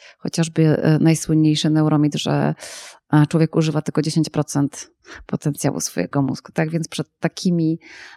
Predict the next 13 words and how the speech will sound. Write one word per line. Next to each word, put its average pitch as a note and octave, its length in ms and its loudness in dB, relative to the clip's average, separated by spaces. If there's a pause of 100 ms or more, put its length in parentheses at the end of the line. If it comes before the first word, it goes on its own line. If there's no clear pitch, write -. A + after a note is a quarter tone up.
(180)
e, C#3+ 400 2
można, D3+ 600 -2 (200)
e, D3 40 0
się - 160 -4
uchronić, F3 640 0 (100)
e, D3 260 0 (160)
jak B3+ 120 -2
będziemy G3 280 2
mieli D#3+ 160 4
otwartą D#3 480 2
głowę C#3+ 280 0
i D3 40 0
będziemy, D3 580 0